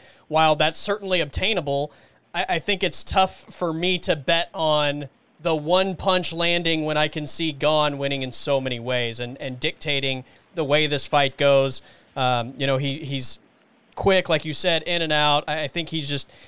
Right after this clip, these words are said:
he's so versatile as opposed to where I see Rozenstruik's just gonna have to land the big one against him to put him out, which is certainly, like I said, uh, it's not like that's, uh, not something that can happen. I think that's, if, if the, if the punch lands,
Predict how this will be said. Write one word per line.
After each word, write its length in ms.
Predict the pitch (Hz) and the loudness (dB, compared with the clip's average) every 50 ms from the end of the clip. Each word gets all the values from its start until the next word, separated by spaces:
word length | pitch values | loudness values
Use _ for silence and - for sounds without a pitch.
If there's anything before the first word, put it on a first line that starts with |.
| - _ | -12 _
he's 220 | - 180 180 - | -2 -2 0 0
so 200 | - - 226 214 | 4 4 4 4
versatile 680 | 165 143 165 175 175 165 - 175 160 147 143 135 135 - | 4 4 2 2 2 0 0 2 2 4 4 2 2 0
as 160 | - 151 147 156 | -2 -2 -2 -2
opposed 460 | 147 - 165 151 151 151 139 - - - | -4 -2 -2 -2 -2 -2 -4 -4 -6 -4
to 300 | 156 147 143 139 135 127 - - - _ _ _ _ _ _ _ _ _ | -4 -4 -2 -4 -4 -6 -10 -16 -20 _ _ _ _ _ _ _ _ _
where 220 | - 160 160 160 | -4 0 2 4
I 100 | 165 160 | 4 4
see 200 | 156 - - 175 | 2 2 -2 -2
Rozenstruik's 680 | 156 151 156 165 170 156 160 151 - - 160 151 151 - | 0 2 2 2 2 2 0 -4 -2 -2 0 0 0 0
just 160 | - 160 - - | -2 -4 -2 -2
gonna 140 | 170 151 | -2 0
have 140 | 143 151 151 | 0 0 0
to 80 | - 151 | -2 -2
land 240 | 139 147 147 143 131 | -2 0 0 0 -2
the 40 | |
big 160 | 127 139 143 139 | -2 -2 -2 -2
one 140 | 139 135 | -2 -2
against 260 | 131 123 127 127 - - | -2 -2 -2 -4 -4 -6
him 120 | 135 120 | -8 -8
to 40 | 127 | -6
put 200 | - 147 139 131 | -4 -2 -2 0
him 60 | 123 | 2
out, 240 | 135 135 127 - 160 | 0 0 0 -2 -2
which 200 | 160 180 180 - | -2 -2 0 0
is 120 | 185 165 - | -2 -2 -2
certainly, 580 | - - - 254 233 - 214 175 151 143 143 - | 0 4 4 4 4 2 0 -2 -2 -2 0 0
like 140 | 165 175 | 2 2
I 60 | 185 160 | 2 2
said, 360 | - - 208 151 131 127 131 - - - - _ _ - | 2 4 4 4 4 2 -2 -8 -18 -20 -20 _ _ -10
uh, 80 | 156 156 | -8 -8
it's 300 | - 170 170 165 - - | -6 -8 -8 -8 -8 -6
not 220 | 180 180 175 190 190 | -2 -2 -2 0 2
like 180 | 196 175 170 | 2 2 2
that's, 360 | - - 170 170 165 - - 175 | 2 2 2 2 2 0 0 2
uh, 320 | 165 160 151 147 143 135 | 4 4 4 2 2 0
not 240 | 143 156 170 185 - | 0 0 0 0 0
something 340 | - 202 190 170 - 180 165 | 0 0 0 0 0 0 0
that 160 | 160 165 - | 0 -2 -4
can 140 | - 156 143 | -6 -6 -2
happen. 320 | 147 170 170 147 - 131 | 0 0 0 0 0 -4
I 80 | 131 135 | -6 -4
think 200 | 131 - 156 139 | -4 -6 -4 0
that's, 380 | - 151 139 - - - - - | 0 0 0 0 -4 -12 -12 -14
if, 300 | - - 151 139 127 - | -12 -10 -10 -10 -8 -8
if 160 | - 143 - | -10 -10 -4
the, 180 | - 143 135 139 - - _ _ _ _ - _ _ _ _ _ _ _ 165 165 - - _ _ - | -2 -2 -4 -4 -6 -14 _ _ _ _ -20 _ _ _ _ _ _ _ -18 -18 -18 -20 _ _ -14
if 120 | 170 160 | -10 -8
the 80 | 156 143 | -8 -4
punch 280 | - - 285 269 - | 0 2 2 2 2
lands, 600 | 175 185 202 202 165 143 135 131 131 - - - | 2 2 2 4 2 2 0 0 -2 -6 -6 -8